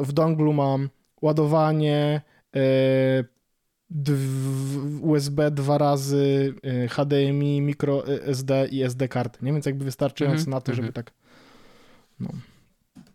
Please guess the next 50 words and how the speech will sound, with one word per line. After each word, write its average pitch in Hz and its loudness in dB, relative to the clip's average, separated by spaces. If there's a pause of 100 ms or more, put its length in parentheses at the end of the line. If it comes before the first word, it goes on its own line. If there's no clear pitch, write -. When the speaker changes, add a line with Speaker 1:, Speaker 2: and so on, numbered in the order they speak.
(540)
Speaker 2:
No 208 -2
to - -12
Speaker 1:
Także 135 4
Speaker 2:
ma 160 0
Speaker 1:
spoko. 131 2
Speaker 2:
sens. 95 -4
Znaczy 135 -2
ja 156 -2
też, - -4
mnie, 135 -2
mnie 131 -2
to - -8
przekonuje, 104 -2
że 95 -4
jakby - -8
jesteś 98 -4
w - -4
stanie 98 -2
kupić 101 -6
faktycznie - -6
jeden 95 -2
dongiel 98 -2
i, 90 -4 (400)
i 117 -6
podłączyć 98 -4
te - -8
Speaker 1:
I - -6
Speaker 2:
wszystkie 208 0
Speaker 1:
wtedy 302 4
to 294 2
Speaker 2:
rzeczy 269 4
Speaker 1:
ma, - -
Speaker 2:
i 208 -4
Speaker 1:
wtedy 240 -2
to 233 0
jest 196 0
w 202 0
ogóle 214 0
super 214 -2
przyjemne, 180 2
nie? 165 2
Bo 208 4
jak 196 0
sobie 208 0
pomyślisz, 208 2
Speaker 2:
Tak, 190 2
Speaker 1:
że, - 4
Speaker 2:
tak, 175 -2
tak. 170 -2
Speaker 1:
że, 180 2